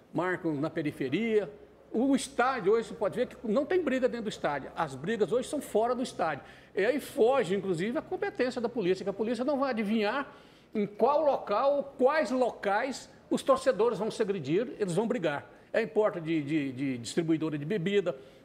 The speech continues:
é em ponto de ônibus, é na periferia, é andando na rua. Então é impossível pra, pra, pra polícia tomar conta de tudo.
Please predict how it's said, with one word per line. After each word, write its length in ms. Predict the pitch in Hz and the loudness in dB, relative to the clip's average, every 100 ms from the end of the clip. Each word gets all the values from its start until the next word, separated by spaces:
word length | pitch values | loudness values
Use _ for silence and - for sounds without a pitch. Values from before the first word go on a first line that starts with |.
| - | -4
é 80 | 156 | -2
em 120 | 160 | -2
ponto 320 | - 170 156 | 0 -2 0
de 100 | 185 | 0
ônibus, 440 | 214 208 185 - - - - | 2 2 -2 -6 -16 -20 -6
é 200 | 143 147 | -4 -2
na 120 | 151 | -2
periferia, 760 | 151 165 - 214 202 208 190 190 - - | -2 -4 0 0 2 0 0 -2 -16 -6
é 400 | 170 160 147 143 - | -2 0 0 -6 0
andando 380 | 175 165 190 180 | 0 2 2 2
na 120 | 180 | 0
rua. 420 | 147 240 247 214 | 2 2 2 -2
Então 280 | 233 247 381 | -2 -2 0
é 40 | |
impossível 420 | 392 - - 285 - | -2 -4 0 0 0
pra, 160 | 196 | -4
pra, 260 | - - 185 | -4 -2 -2
pra 460 | - 196 175 160 | -4 -2 0 0
polícia 400 | 143 170 156 185 | -2 0 0 -2
tomar 240 | 208 233 240 | -4 -4 -4
conta 240 | 214 220 | -4 -4
de 80 | 202 | -2
tudo. 200 | 196 | -2